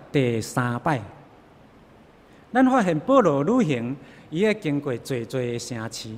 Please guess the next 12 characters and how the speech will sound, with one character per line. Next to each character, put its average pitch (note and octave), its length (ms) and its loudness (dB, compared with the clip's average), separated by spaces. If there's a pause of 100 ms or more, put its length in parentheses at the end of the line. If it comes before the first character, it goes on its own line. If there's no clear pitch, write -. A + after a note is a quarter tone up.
(560)
吼， A#2+ 160 -10
使 B3 220 -6
徒 A3+ 80 4
行 D#3+ 160 0
传 D#3+ 160 -2
咧 F#3+ 80 -6
看 G3 260 -4
到 C3 140 -6 (140)
足 C4+ 120 -4 (140)
多。 F3 240 -2 (1400)
啊， D#3+ 220 -4
伊 A3+ 340 -2